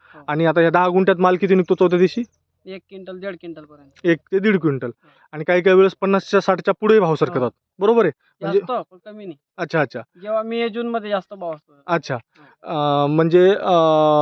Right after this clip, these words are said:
Speaker 2: शेतकऱ्यांनी लागवड कधी करायला पाहिजे? फेब्रुवारी, मार्चमध्ये.
Speaker 1: मे, फेब्रुवारी, मार्चमध्ये ज्यांनी केलं, त्याला एकदम फुल भाव भेटतो. पन्नास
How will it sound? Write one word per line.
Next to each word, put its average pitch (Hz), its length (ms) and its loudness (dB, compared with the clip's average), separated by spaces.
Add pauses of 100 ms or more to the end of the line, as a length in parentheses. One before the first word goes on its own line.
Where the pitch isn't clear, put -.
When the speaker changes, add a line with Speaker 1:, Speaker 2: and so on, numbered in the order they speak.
(140)
Speaker 2:
शेतकऱ्यांनी 185 540 2
लागवड 170 300 2
कधी 180 180 4
करायला 175 300 2
पाहिजे? 165 340 4 (120)
फेब्रुवारी, 165 320 2
मार्चमध्ये. 190 480 -2
Speaker 1:
मे, 196 60 -8
फेब्रुवारी, 185 480 -14
मार्चमध्ये 185 600 -10
ज्यांनी 196 200 -12
केलं, 190 260 -16
त्याला 190 280 -14
एकदम 190 220 -14
फुल 185 180 -20
भाव 160 200 -12
भेटतो. 160 240 -16
पन्नास 180 380 -14